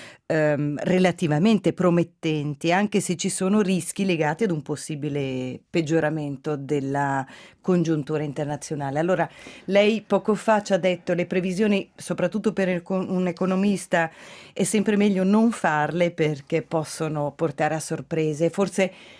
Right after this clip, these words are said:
proprio perché, ehm, abbiamo paura delle sorprese, che vogliamo avere le previsioni soprattutto, come capita, non solo in campo economico, ma anche in altri ambiti. Ah,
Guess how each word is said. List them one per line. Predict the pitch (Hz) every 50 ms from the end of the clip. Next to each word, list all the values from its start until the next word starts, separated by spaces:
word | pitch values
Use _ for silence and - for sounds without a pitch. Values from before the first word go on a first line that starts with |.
| - - - _ _ _
proprio | - 214 208 208 226 214 208
perché, | - 202 190 170 135 - - - 214 190 185 190 196 185 -
ehm, | - - 170 165 160 160 160 160 156 143 147 156 156 151 156 147
abbiamo | - 175 143 190 175 175
paura | 185 175 190 196 196 190
delle | 175 165 160 175
sorprese, | 165 - 175 151 160 - 180 170 156 147 156 156
che | - 165
vogliamo | 147 156 170 175 175 180 180 185 180
avere | 170 147 170 170 170 170
le | 170
previsioni | 165 165 175 175 160 175 156 175 196 185 185 180
soprattutto, | - 180 165 - - 175 185 190 - 202 202 170 - - 180 170
come | - 180 165 170 160 -
capita, | - 180 180 185 - 165 - 165 151
non | 156 165 170
solo | 156 - 196 180
in | 170 160 156
campo | - 165 156 135 - 165
economico, | 151 - 165 156 147 143 151 160 170 165 151 - - 156 147
ma | 143 143 139 139
anche | 143 151 156 135 - 151
in | 151 147
altri | 147 151 151 139 147 147 147
ambiti. | 139 139 135 135 - 98 101 - - - - - 87 104
Ah, | 101 101 113 - -